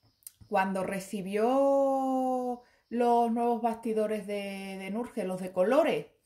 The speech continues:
que Nurge le había enviado un par de, de bastidores que, que sacaban, que sacaban nuevos a la venta para que, bueno, pues para que ellos lo vieran y a ver si,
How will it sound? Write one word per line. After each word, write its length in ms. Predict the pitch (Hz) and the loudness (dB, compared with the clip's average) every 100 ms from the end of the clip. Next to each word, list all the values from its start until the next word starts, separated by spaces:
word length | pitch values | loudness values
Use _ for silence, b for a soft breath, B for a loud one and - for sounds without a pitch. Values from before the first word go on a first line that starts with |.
| B B B B - | B B B B 0
que 840 | 233 220 220 214 214 214 220 220 | 6 8 6 6 2 2 2 2
Nurge 580 | 233 311 311 294 302 339 | 0 -4 -4 -2 -2 -2
le 320 | - 226 214 214 | -2 -2 0 0
había 320 | 202 220 254 | 0 0 0
enviado 600 | 269 254 254 269 262 262 | 0 0 0 0 0 0
un 280 | 277 247 226 | 0 -2 0
par 280 | 262 254 226 | 0 0 -2
de, 500 | 240 240 233 233 226 | -2 0 0 0 0
de 80 | |
bastidores 760 | 220 220 - 220 226 254 254 269 - | -2 -4 -4 -2 0 0 0 -4 -4
que, 840 | 220 185 185 185 185 180 175 175 | -4 -2 -2 -2 -2 -2 -4 -4
que 100 | 175 | -6
sacaban, 840 | 185 196 190 196 214 214 202 185 180 B B B | -8 -4 -4 -2 -2 -4 -4 -6 -8 B B B
que 100 | 214 | -2
sacaban 400 | 208 202 214 220 | -2 0 0 2
nuevos 280 | 220 220 220 | 2 2 2
a 60 | |
la 120 | 220 | 2
venta 500 | 220 269 269 262 294 | 2 0 0 0 0
para 260 | 262 190 180 | 0 0 -2
que, 380 | 185 175 175 175 | -4 -4 -4 -4
bueno, 260 | 165 160 | -4 -6
pues 120 | 160 170 | -8 -8
para 280 | 165 160 | -8 -8
que 120 | 156 160 | -6 -6
ellos 240 | 165 180 | -6 -6
lo 180 | 185 175 | -6 -4
vieran 460 | 202 240 247 269 | 0 2 2 2
y 60 | 233 | 0
a 60 | 170 | 0
ver 160 | 175 | -2
si, 500 | 175 214 196 185 - | -4 -6 -6 -6 -8